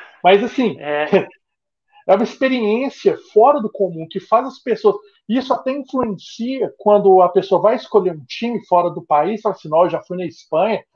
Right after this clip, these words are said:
Speaker 1: eu fui no Museu do Real Madrid, é uma coisa de louco, vou torcer pro Real Madrid, depois do Cruzeiro aqui." Então tem muita gente que é assim, né?
Speaker 2: Exatamente, até você citou o Real Madrid, eu tenho uma história bacana que foi a, a minha irmã que foi visitar o estádio Boca Juniors.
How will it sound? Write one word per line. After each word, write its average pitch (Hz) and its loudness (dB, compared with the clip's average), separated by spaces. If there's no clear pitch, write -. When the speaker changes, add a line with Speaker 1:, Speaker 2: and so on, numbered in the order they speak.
Speaker 1:
eu 147 -4
fui 180 -4
no 233 -2
Museu 190 0
do 170 -6
Real 170 0
Madrid, 139 -6
é 165 -2
uma 170 -4
coisa 190 -4
de 208 -4
louco, - 0
vou 185 -2
torcer 196 -2
pro 190 -4
Real 214 2
Madrid, 233 -2
depois 214 2
do 208 -6
Cruzeiro 208 -2
aqui." 170 -10
Então 180 -4
tem 262 -6
muita 269 -8
gente 233 -10
que 247 0
é 247 4
assim, 240 -2
né? 214 -6
Speaker 2:
Exatamente, 180 -4
até 160 -4
você 175 -6
citou 175 -6
o 165 -4
Real 170 0
Madrid, 165 -2
eu 143 -6
tenho 165 -6
uma 185 -2
história 175 -2
bacana 175 -2
que 185 -12
foi 190 -4
a, 165 0
a 165 -2
minha 185 -2
irmã 196 0
que 190 -16
foi 202 -2
visitar 175 -2
o 202 0
estádio 208 -4
Boca 208 -4
Juniors. 196 -10